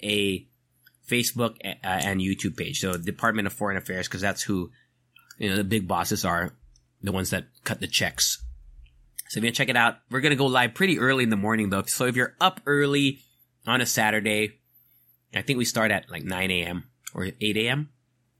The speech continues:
Uh, go check it out. But it will be available for replay too, in case you're a normal human being and you're not awake at eight A M on a Saturday. Um,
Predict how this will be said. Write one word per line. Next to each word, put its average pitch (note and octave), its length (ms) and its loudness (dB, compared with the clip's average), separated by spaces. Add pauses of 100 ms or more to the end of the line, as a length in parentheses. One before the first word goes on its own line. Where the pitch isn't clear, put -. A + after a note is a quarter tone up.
(480)
Uh, G2+ 140 0
go A2 100 -2
check D3 160 -4
it D4+ 80 -2
out. - 120 -4
But D3+ 100 2
it G3 120 0
will B3+ 140 0
be F#3 160 2
available B2+ 380 0
for - 180 -8
replay G#2 340 -2
too, G2 240 -4 (640)
in G#2 380 0
case A2 180 0
you're G#2+ 120 2
a - 20 0
normal G#2+ 300 0
human G#2 320 0
being G2 180 -2
and F2+ 100 -4
you're F2+ 80 -6
not F#2 160 -2
awake F#2 300 -4
at F2+ 180 -2
eight F2+ 160 -6
A F2+ 80 -4
M E2+ 140 -6
on E2 80 -8
a D#2 60 -8
Saturday. D#2+ 560 -8 (300)
Um, F3+ 760 0